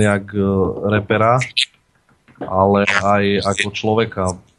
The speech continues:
Má rôzne prednášky a tak proste o tej kultúre, jak celkovo, jak hip-hop vznikal a tak ďalej. Dosť zaujímavý človek, nielen ako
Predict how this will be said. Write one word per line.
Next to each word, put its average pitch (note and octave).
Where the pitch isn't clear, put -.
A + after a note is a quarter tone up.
Má G#2+
rôzne A2+
prednášky A2+
a F#2+
tak G#2+
proste G2
o F#2+
tej G2
kultúre, G2+
jak F#2
celkovo, G#2+
jak G2
hip-hop G2+
vznikal G2+
a F#2
tak G2+
ďalej. F#2+
Dosť D3
zaujímavý A#2
človek, A2
nielen A#2
ako G#2+